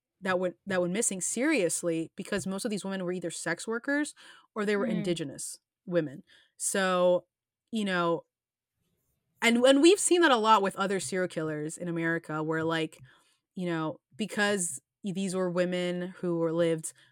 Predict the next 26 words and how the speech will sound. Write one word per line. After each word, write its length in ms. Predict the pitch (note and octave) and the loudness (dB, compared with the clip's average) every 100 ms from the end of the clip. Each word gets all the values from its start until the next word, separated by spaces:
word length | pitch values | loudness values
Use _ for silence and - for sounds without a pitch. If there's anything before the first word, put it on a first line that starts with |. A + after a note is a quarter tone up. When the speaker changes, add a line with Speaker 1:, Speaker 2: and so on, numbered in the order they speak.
| _ | _
Speaker 1:
quote 360 | - A#3 A#3+ A3+ | 0 8 10 10
unquote, 520 | G#3+ - G#3 G3+ F#3+ _ _ _ _ _ | 4 6 6 6 2 _ _ _ _ _
high 300 | - - G#3+ | -2 4 6
risk 320 | G#3+ G3 G3 - | 6 4 2 2
lifestyles, 920 | F3 F#3+ - D#3+ D3+ D3 D#3+ E3+ - - - _ _ | 4 4 2 0 2 2 0 -2 -6 -14 -20 _ _
they 260 | F3 G3 F#3+ | -2 0 2
weren't 300 | F3 F#3+ - | 0 -4 -4
as 160 | F3 F3 | -4 -2
investigated. 560 | F3+ A3+ G3+ F#3 F3 | -2 -2 -2 0 0
And 120 | E3+ | 0
so 560 | E3 F3+ E3+ E3 E3 E3+ _ _ _ _ _ - | -2 0 0 0 0 -4 _ _ _ _ _ -8
people 320 | G#3+ G3+ F#3+ | -6 -6 -6
kind 220 | - F#3+ | -4 -4
of 80 | F3+ | -4
just, 180 | F3 - | -4 -4
like, 180 | E3 - _ - | -4 -6 _ -8
they 140 | F#3 | -4
don't 160 | G3+ G3 | -2 -2
link 320 | F3+ F3+ F3+ | -4 -4 -4
them 340 | A3 A3+ A#3+ B3+ _ - _ _ | -2 -2 -2 -6 _ -20 _ _
or 60 | G3 | -4
they 100 | G3+ | -2
don't 180 | G#3 - | -2 2
bother 320 | F#3 F3+ F#3+ | 4 4 0
to 120 | F3 | -4
investigate 640 | F3 E3+ E3 F3 E3 D#3 | -4 -4 -4 -2 -2 -2